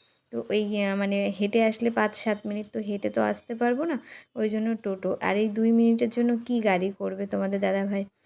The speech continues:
আর আমি না সেরকম গাড়ির গন্ধই সহ্য করতে পারি না, বমি আসে গাড়ির সামনে গেলেই। যেহেতু আমার, আহ, সি সেকশন হয়েছে, ওই জন্য আমি বলেছি আমি টোটোতে করেই আস্তে আস্তে যাবো, আর নাহলে আমি হেঁটে হেঁটেই যাবো।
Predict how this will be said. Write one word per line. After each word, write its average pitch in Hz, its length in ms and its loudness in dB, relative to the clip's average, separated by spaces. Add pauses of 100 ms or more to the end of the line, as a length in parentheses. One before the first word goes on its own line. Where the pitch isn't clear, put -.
(220)
আর 208 220 -6
আমি 202 280 -2
না 214 200 -2
সেরকম 202 460 -2
গাড়ির 196 380 -2
গন্ধই 196 420 -2
সহ্য 196 340 -8
করতে 196 280 -6
পারি 190 200 -2
না, 190 120 -4
বমি 196 340 0
আসে 185 220 -4
গাড়ির 185 220 0
সামনে 190 400 -4
গেলেই। 185 280 -2 (400)
যেহেতু 214 380 -4
আমার, 208 380 0
আহ, 196 160 0
সি 208 180 -6
সেকশন 208 440 -4
হয়েছে, 196 300 -2
ওই 196 160 -2
জন্য 202 180 -2
আমি 202 120 -2
বলেছি 208 340 -4
আমি 226 100 2
টোটোতে 196 380 -6
করেই 226 280 -2
আস্তে 196 240 -6
আস্তে 190 200 -10
যাবো, 185 240 -2
আর 190 80 -2
নাহলে 190 240 -2
আমি 247 100 2
হেঁটে 190 240 -2
হেঁটেই 180 260 -2
যাবো। 180 320 -6